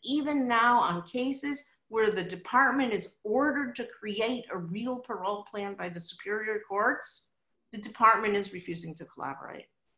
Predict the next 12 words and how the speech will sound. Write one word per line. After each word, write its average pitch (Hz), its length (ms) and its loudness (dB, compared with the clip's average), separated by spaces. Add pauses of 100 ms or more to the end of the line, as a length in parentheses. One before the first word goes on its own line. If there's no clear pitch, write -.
(640)
So 226 500 4 (240)
we're 233 160 2
not, 233 280 4
we're 262 200 4
not 311 240 6 (120)
seeing 196 640 -2
it. - 200 -10 (200)
The, 220 320 0 (340)
I, - 140 4 (140)
it, - 280 -8
we're 220 280 -2
just, - 460 2